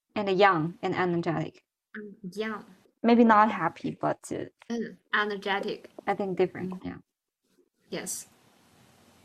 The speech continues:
Speaker 1: And, uh, maybe the last one is about, uh, that, uh, pink can give me a sense of,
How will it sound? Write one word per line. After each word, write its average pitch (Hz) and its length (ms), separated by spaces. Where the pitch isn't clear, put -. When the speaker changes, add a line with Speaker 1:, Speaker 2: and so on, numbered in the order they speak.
Speaker 1:
And, 202 400
uh, 190 300
maybe 233 240
the 214 100
last 196 280
one 180 260
is 175 200
about, 160 360
uh, 98 340
that, 160 460
uh, 151 120
pink 165 560
can 175 380
give 190 200
me 180 160
a 170 120
sense 185 340
of, 170 140